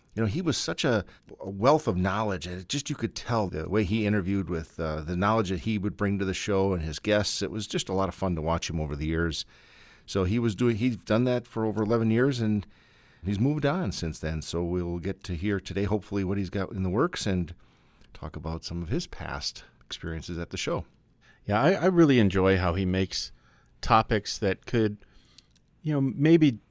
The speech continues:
Speaker 2: dive a little deep or seem otherwise unapproachable, very, uh, easy to digest. Uh,
Speaker 1: Ah!
Speaker 2: <laughs> I guess my dad jokes aren't done for the day. <laughs>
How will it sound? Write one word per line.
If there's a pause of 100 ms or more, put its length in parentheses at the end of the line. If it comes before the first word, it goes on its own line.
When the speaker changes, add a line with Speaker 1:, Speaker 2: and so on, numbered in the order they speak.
Speaker 2:
dive
a
little
deep
or
seem (720)
otherwise
unapproachable, (460)
very, (100)
uh,
easy
to
digest.
Uh, (220)
Speaker 1:
Ah! (380)
Speaker 2:
<laughs>
I
guess
my
dad
jokes
aren't
done
for
the
day.
<laughs>